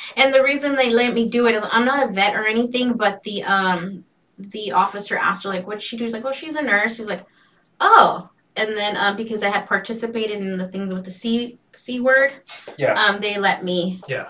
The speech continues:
Speaker 1: go ahead and do it as well.
Speaker 2: Oh, that's, that's amazing.
Speaker 1: Yeah, that's why I
Speaker 2: That's
Speaker 1: really
Speaker 2: pretty
Speaker 1: wanna
Speaker 2: cool
Speaker 1: do it.
Speaker 2: that they recognized you for, for, you know, basically be, being, uh, what do they call it?
Speaker 1: Front
Speaker 2: Essential?
Speaker 1: lines. Essential in the front lines.
Speaker 2: Yeah, uh, front line, essential worker.
Speaker 1: I cried.
Speaker 2: <clears throat> That's amazing. That's pretty cool. So it's pretty,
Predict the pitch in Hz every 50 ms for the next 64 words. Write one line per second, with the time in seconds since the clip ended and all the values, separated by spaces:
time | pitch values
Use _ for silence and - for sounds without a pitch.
0 | - - - 208 202 202 196 185 180 185 180 170 180 170 151 156 - 170 175 -
1 | 175 147 143 - - - _ - 143 131 127 127 127 127 - - 135 131 - 120
2 | 110 107 104 101 110 143 170 123 - - 117 - - - - 127 131 - 156 165
3 | 147 - - 147 131 131 123 117 113 110 113 113 117 123 110 110 113 110 - -
4 | 120 117 - - 120 113 110 - - 113 107 104 101 95 - - 117 117 110 131
5 | 139 131 - - 147 143 - 147 135 - - 135 135 135 131 131 127 - - 127
6 | 120 120 117 113 110 143 - 180 190 185 - 190 175 185 175 - - 208 208 -
7 | 196 185 170 151 160 - - _ _ _ - - 190 - 233 226 220 - 214 202
8 | 196 - 175 147 - 127 120 - - - 127 120 113 110 107 107 107 - 113 113
9 | 110 - - 110 101 107 107 107 110 110 - - 117 110 - 113 110 107 107 107
10 | 104 - 110 107 107 107 - - - - 196 202 202 - 190 - 170 - - _
11 | _ - 190 190 - - - 202 175 143 127 123 123 127 135 131 - - 110 104
12 | 104 104 101 101 101 107 110 - - 123 113 113 - - 120 117 113 127 127 127
13 | 123 135 - - 202 185 165